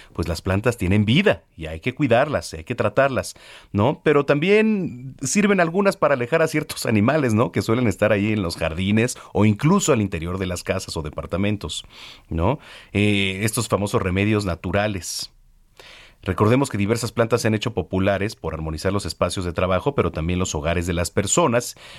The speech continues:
ya que a través de sus aromas y nuestro sentido del olfato se pueden crear ambientes que perfuman el hogar de manera cien por ciento natural. Pero, por ejemplo, hay algunos, no sé si usted, por ejemplo, tiene un frutero, ¿no? Lleno,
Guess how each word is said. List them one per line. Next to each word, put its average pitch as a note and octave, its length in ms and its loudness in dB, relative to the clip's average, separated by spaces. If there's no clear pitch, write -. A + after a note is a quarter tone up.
ya D#3 120 4
que F3+ 60 4
a F3 60 2
través D#3+ 260 4
de D3+ 80 -4
sus C#3 180 -2
aromas C#3+ 360 2
y A#2 40 0
nuestro A2+ 260 -2
sentido A#2+ 460 2
del A#2+ 140 2
olfato A2+ 360 0
se G2+ 120 -2
pueden G#2 240 4
crear G2 200 2
ambientes F#2+ 460 -2
que E2+ 80 -8
perfuman F#2 480 0
el D2 100 -2
hogar D#2 320 -2
de C3 80 2
manera F2 300 2
cien E2+ 200 -2
por D#2 160 -8
ciento D#2+ 300 -4
natural. A2+ 440 0
Pero, G#2 180 0
por A2 100 2
ejemplo, A2 460 0
hay C3+ 300 0
algunos, B2+ 600 2
no A2+ 120 0
sé A2+ 100 -4
si G#2+ 140 -4
usted, A2+ 200 0
por A2+ 140 2
ejemplo, G2+ 220 0
tiene A2 180 4
un G#2+ 60 4
frutero, A2 600 2
¿no? F2+ 300 -4
Lleno, G#2 500 -2